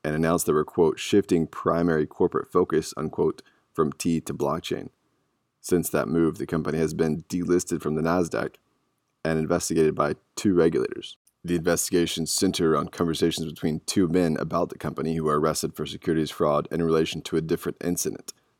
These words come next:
The F B I is considering the move a pump and dump scheme, using the hype of blockchain to buy low, hype the price, and then bail before the fallout.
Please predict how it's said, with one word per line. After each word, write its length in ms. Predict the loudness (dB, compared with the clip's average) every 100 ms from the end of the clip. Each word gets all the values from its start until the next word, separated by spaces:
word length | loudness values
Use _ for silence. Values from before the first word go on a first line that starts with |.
| -2
The 100 | 0
F 140 | 0
B 80 | 0
I 100 | 2
is 80 | 0
considering 380 | -4 0 2 2
the 80 |
move 320 | 0 0 -2 -6
a 60 |
pump 280 | -4 0 0
and 140 | 0 2
dump 240 | 0 0
scheme, 340 | -4 -4 -4 -6 _ _
using 240 | -4 0 0
the 60 |
hype 200 | 0 -2
of 80 | 0
blockchain 480 | 0 0 0 -4 -2
to 60 |
buy 300 | 0 2 4
low, 360 | 4 2 2 -2
hype 280 | -2 -2 -2
the 60 |
price, 420 | -2 0 0 -2 -4
and 120 | -4
then 160 | -4 0
bail 240 | 2 2
before 240 | 0 -2 -4
the 40 |
fallout. 540 | -2 0 0 -2 -8